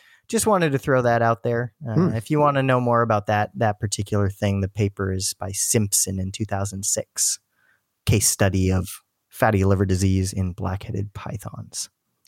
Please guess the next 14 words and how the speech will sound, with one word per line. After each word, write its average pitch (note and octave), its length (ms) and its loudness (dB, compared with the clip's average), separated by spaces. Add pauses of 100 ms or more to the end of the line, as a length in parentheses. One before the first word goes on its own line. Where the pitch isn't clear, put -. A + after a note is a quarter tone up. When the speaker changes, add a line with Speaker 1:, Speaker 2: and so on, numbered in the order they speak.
Speaker 2:
Interesting. - 500 -2 (960)
Can C3 160 2
that C3+ 220 2
be D3+ 120 4
reversed? F#2 720 0 (2500)
Speaker 1:
It F#3+ 220 0
can, F3+ 840 2 (280)
I B2+ 80 0
believe. A#2 800 -2 (640)
Uh, A#2+ 40 -4 (240)
I, B2 140 -2 (100)
I B2 40 0
think E3 380 -4
that C3+ 340 2